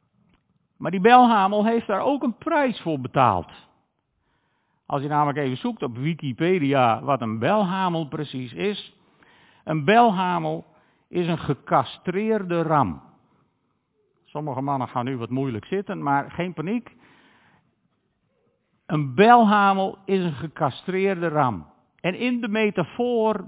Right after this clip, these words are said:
betekent dat iets. Als de discipelen ruzie hebben over wie van hen de belangrijkste is, wat zegt Jezus dan? Wie van jullie de eerste wil zijn, wat moet hij? Die moet iedereen dienen.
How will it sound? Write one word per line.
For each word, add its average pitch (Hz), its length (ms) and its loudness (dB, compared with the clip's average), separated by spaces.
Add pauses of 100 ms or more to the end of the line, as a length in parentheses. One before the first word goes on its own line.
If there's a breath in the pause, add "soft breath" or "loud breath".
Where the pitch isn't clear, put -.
(160)
betekent 214 640 -2
dat - 200 2
iets. - 480 -10 (840)
Als 165 180 2
de 185 80 0
discipelen 180 640 -2
ruzie 202 340 -2
hebben 175 240 0
over 160 260 2
wie 208 200 -2
van 202 120 -4
hen 208 240 0
de 170 100 -2
belangrijkste 214 880 0
is, 196 180 -2
wat 170 220 -2
zegt 214 240 -2
Jezus 214 360 -2
dan? 190 340 -4 (560 soft breath)
Wie 190 240 -2
van 185 140 -4
jullie 160 320 0
de 127 160 -2
eerste 202 500 -2
wil 185 200 -2
zijn, 185 540 -4 (100)
wat 165 180 -6
moet 196 220 -4
hij? 233 240 -8 (1800)
Die 185 120 -8
moet 196 200 -4
iedereen 196 380 -2
dienen. 208 380 -4